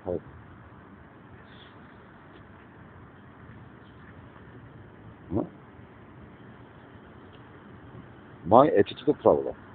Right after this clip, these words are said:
그래갖고 풍력시대 한번. 어? 코리아대, 현대, 삼성,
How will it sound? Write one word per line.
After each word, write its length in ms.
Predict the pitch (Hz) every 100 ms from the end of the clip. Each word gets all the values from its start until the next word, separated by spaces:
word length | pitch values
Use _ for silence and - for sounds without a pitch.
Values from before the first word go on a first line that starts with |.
| - - - - - - -
그래갖고 240 | 135 135 -
풍력시대 520 | 143 135 - - 87
한번. 260 | 76 87 - - - - - - - - -
어? 220 | 113 - - - - - - - - - - - - -
코리아대, 400 | 131 90 73 80 - - - - -
현대, 400 | - 131 104 69 - - - - - - - -
삼성, 380 | 120 - 78